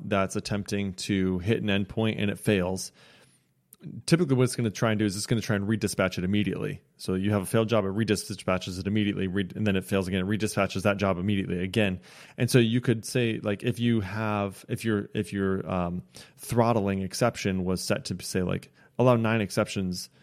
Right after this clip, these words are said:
and you were trying, retrying three times, it would only take three failed jobs essentially to hit that rate limit. It would hit it pretty quickly. Um, so that back off basically says, like, if it fails,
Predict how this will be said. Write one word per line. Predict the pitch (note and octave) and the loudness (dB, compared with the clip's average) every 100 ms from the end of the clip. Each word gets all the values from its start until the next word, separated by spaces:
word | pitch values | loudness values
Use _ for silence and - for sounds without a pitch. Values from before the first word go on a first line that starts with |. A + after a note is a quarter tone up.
| _ _ _ - A#2 | _ _ _ -8 2
and | A#2 | 4
you | |
were | A2 | 4
trying, | - A2+ G#2 | 4 0 2
retrying | A#2 A2+ G#2 F#2+ | 2 2 0 -2
three | - A2 | -2 -2
times, | G2 F#2 G2+ A2 | 0 -2 -2 -2
it | - | 2
would | B2 | 2
only | A#2+ A2+ | 2 0
take | G#2 - | -4 -4
three | - A#2+ | 0 0
failed | G2+ F#2 F2+ | 2 0 0
jobs | F#2+ F2 - | -2 -2 -6
essentially | F2+ F#2 F2 G2+ - - _ | -4 -4 -4 -6 -8 -12 _
to | G#2 | -2
hit | F#2 A#2 | 0 2
that | F#2 F#2 | 2 0
rate | F#2+ | -2
limit. | F#2+ F2 - - _ - | -2 -2 -4 -10 _ 2
It | |
would | G#2 | 4
hit | G#2 F#2+ | 4 0
it | - | -2
pretty | - G2+ | -4 -4
quickly. | - G#2 - - - - - - - | -2 -2 -2 -8 -10 -18 -20 -16 -2
Um, | A2+ G2+ | 0 0
so | A#2+ | 0
that | A#2 G#2 | 0 2
back | B2 D#3 D3+ | 0 0 0
off | A2 G2 - | 0 0 -2
basically | A#2+ A#2 A#2+ B2 G#2+ G2 | 0 0 0 -4 -2 -4
says, | - G#2 G2+ G2 | 0 2 2 0
like, | F#2+ - | -4 0
if | E3 | 0
it | - - | 0 -4
fails, | - G#2 F#2 F#2 F#2 | 0 2 2 -2 -8